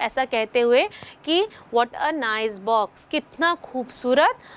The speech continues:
बक्सा है करके। यहाँ पे वो actually कुछ कहना नहीं चाहती थी, अपने आप को उन्होंने रोक के रखा था अपनी फीलिंग्स को उस बच्चे के सामने लाने से।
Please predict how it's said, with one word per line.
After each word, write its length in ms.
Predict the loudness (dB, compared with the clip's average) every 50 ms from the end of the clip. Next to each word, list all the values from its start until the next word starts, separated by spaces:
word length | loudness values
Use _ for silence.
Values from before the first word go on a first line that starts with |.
| -20 -16 -2
बक्सा 420 | 0 0 0 0 -6 -2 0 0
है 220 | 0 0 -2 -4 -4
करके। 420 | -6 -8 -10 -8 -8 -8 -8 -8 -8 -14 -20 -20 -20 -20 -6 0
यहाँ 240 | 0 0 2 0 0
पे 120 | 0 2
वो 120 | 2 2 2
actually 540 | 2 2 -2 -2 -4 _ -10 -8 -8 -6 -6
कुछ 200 | -6 -8 -8 -8
कहना 440 | _ -10 -8 -8 -6 -6 -4 -4
नहीं 160 | -4 -4 -6 -4
चाहती 340 | -2 -2 -2 -2 -4 -12
थी, 360 | -12 -10 -6 -4 -2 -2 -4 -6 -8 -18 -18 -8 -8
अपने 280 | -4 -2 0 0 2
आप 280 | 2 2 2 0 -2 -4
को 80 | -6 -4
उन्होंने 320 | -4 -2 -2 -2 -2 -2
रोक 320 | 0 2 2 2 2 0
के 140 | 0 0 2
रखा 280 | 2 2 -2 -2 -4 -2
था 140 | 0 0 -2
अपनी 240 | -2 -2 -8 -10
फीलिंग्स 540 | -10 -8 -8 -8 -6 -6 -6 -6 -8 -8 -8
को 260 | -4 -2 0 0 0
उस 180 | 0 -4 -2 -4
बच्चे 280 | -4 -4 -2 -6 -8 -2
के 160 | -2 -2 0
सामने 320 | 0 -2 -2 -2 -2 -2
लाने 280 | -2 -2 -2 -2 -4 0
से। 180 | 0 0 0